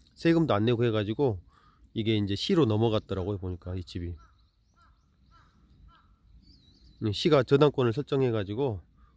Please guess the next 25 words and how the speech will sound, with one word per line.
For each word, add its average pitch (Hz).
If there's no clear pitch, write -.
언제라도 113
소유권을 113
뭐 90
행사할 151
수 -
있는 107
그런 120
상태가 117
돼 98
있어요. 90
그래서 107
아마 139
이런 175
곳은 156
경매로 143
나오지 120
않을까 113
싶기도 -
합니다. 117
여기 156
없어요, 151
집이. 131
이 120
마을은 120
별로. 104